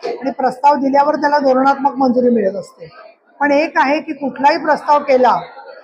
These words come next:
तर तो विरोधी पक्षाच्या लोकांच्यामुळे जरी झाला असेल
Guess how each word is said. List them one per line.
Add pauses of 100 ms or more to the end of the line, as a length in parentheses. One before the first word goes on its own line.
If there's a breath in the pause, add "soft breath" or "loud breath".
(180)
तर
तो
विरोधी
पक्षाच्या
लोकांच्यामुळे
जरी
झाला
असेल